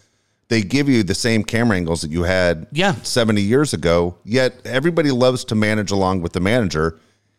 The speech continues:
Speaker 1: Look, if you just turn the game on, you don't even know who the fuck's on deck. You can't
Speaker 2: Yeah.
Speaker 1: manage along.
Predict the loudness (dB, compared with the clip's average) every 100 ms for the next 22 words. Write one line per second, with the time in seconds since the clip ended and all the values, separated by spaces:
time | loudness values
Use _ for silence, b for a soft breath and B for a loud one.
0 | b _ -2 -2 0 -2 -2 0 -2 2
1 | 2 2 2 2 2 0 0 0 -2 0
2 | -2 0 0 -2 -4 0 2 2 2 0
3 | 0 0 0